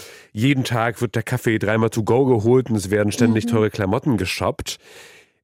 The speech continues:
Speaker 1: dann kann das ja schon so ein bisschen so ein Gefühl von, ja, sich betrogen fühlen sein auch, weil die
Speaker 2: Mhm.
Speaker 1: andere Person vielleicht einen selbst nicht so priorisiert, also die, oder die Beziehung und man das ja aber alles selber finanziell stemmt.
Speaker 2: Mhm.
Speaker 1: Was können wir da tun?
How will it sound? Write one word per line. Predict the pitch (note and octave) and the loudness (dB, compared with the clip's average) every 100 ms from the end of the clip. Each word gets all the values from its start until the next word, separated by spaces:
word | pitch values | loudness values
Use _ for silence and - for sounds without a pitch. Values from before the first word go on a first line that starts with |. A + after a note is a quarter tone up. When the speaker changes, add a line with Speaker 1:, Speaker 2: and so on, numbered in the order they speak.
| - | -10
Speaker 1:
dann | C3 C3+ C#3 B2+ | -2 0 0 -4
kann | B2+ C#3 | -4 0
das | D#3 D3+ | 0 0
ja | |
schon | C3+ C3 F#3 | -2 0 0
so | A#3+ | 2
ein | D#3 | 2
bisschen | A#2+ - B2 A2+ | 0 -2 0 0
so | G2+ G#2 | 0 0
ein | G#2 G2+ E2+ G2 | 0 -2 -4 -6
Gefühl | F#2 G2 B2 | -6 -4 -2
von, | B2 A2 G2+ G#2 G2+ - _ _ _ | -2 -2 0 0 -2 -10 _ _ _
ja, | F#2 G2 B2+ | -6 -2 -2
sich | A#2+ | -4
betrogen | - - G#2 F#3 D#4+ D4+ | -8 -2 0 2 2 -2
fühlen | - A2+ F2+ E2 | -2 -2 -2 -2
sein | D2 D2+ C#2+ D2 | -4 -6 -6 -8
auch, | - C#2 C2+ D2+ - - _ _ _ _ | -8 -8 -8 -8 -12 -20 _ _ _ _
weil | G2 A2 A2 | -2 0 2
die | |
Speaker 2:
Mhm. | G#2+ | 2
Speaker 1:
andere | A2+ A2 | 2 0
Person | A2 G#2 G2+ A2 | -2 -2 0 0
vielleicht | G#2 G2+ G2 - | -2 -4 -4 -8
einen | A#2 D2+ G#2 G2+ | -6 -2 -2 -2
selbst | F#2+ C3 B2+ | 0 0 -2
nicht | A#2 | -4
so | A2+ | -2
priorisiert, | - A2+ G2 F2 G2+ E3+ D3 | 0 0 0 -2 0 0 0
also | G2+ F#2+ | -4 -4
die, | E2+ | -2
oder | F#2+ F2+ | -2 -2
die | E2 | -4
Beziehung | F#2 - C3 D3 D3 | -6 -2 2 4 4
und | C3+ A2 | 2 0
man | G2 G2+ | 0 0
das | G2 G2+ | -2 -2
ja | A#2+ | -4
aber | F#2 F2+ | -2 -2
alles | F2+ G2 - | -2 -4 -2
selber | F#2 G#2+ G2 | 0 2 0
finanziell | - F#2+ F#2+ - E2+ | 0 -2 -2 -2 -4
stemmt. | - - D3+ E2+ D2 - - - _ _ _ _ _ - | -4 -2 -2 -2 -6 -12 -18 -20 _ _ _ _ _ -8
Speaker 2:
Mhm. | A#3+ A#3 | -4 -2
Speaker 1:
Was | A#3 A#3 | -2 0
können | F#3 | 0
wir | C3+ | 2
da | A2 | 0
tun? | - A2 C#2 | -2 -2 -4